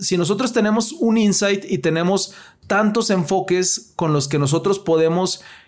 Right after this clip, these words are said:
ir llevando la, e-, ese mismo insight, digamos, o sea, el, ese mismo insight lo podemos platicar de tantas maneras,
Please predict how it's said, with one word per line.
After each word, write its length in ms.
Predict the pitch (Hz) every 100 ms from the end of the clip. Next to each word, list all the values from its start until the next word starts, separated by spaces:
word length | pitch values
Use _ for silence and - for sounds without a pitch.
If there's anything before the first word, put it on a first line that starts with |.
| -
ir 300 | - 208 196
llevando 680 | 170 202 185 185 185 196 196
la, 640 | 180 160 147 139 135 131 139
e-, 340 | 151 147 175 196
ese 180 | -
mismo 300 | 233 214 214
insight, 340 | 202 185 190 175
digamos, 460 | 160 147 165 214
o 40 | 190
sea, 180 | 160 139
el, 180 | 156
ese 180 | 180 185
mismo 220 | 214 202 214
insight 220 | 202 202
lo 120 | 175
podemos 280 | 165 160 196
platicar 560 | 180 160 135 170 170
de 100 | 143
tantas 400 | 139 185 202 214
maneras, 520 | 196 185 170 170 170